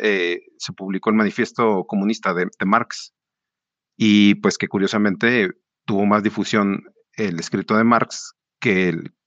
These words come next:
que, que este, este pequeño escrito de, de Bastiat.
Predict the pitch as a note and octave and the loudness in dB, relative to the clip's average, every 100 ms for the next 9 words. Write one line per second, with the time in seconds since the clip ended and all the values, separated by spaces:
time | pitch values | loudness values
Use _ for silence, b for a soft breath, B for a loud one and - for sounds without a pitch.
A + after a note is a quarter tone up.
0 | _ _ - A2 - G#2 - B2 G#2+ G2 | _ _ -4 -4 2 0 2 2 4 4
1 | F2+ E2+ - - - F#2+ - G#2+ G#2+ F#2+ | 2 0 -4 -6 -4 -2 0 2 2 2
2 | F2 - - A2 E2+ G#2 F#2 E2 - _ | 0 -4 -2 -2 0 0 0 -2 -8 _
3 | _ _ B B _ _ _ _ _ _ | _ _ B B _ _ _ _ _ _
4 | G#2+ G2 G2 C3 C#3+ A#2+ G#2+ | -4 0 4 2 2 0 0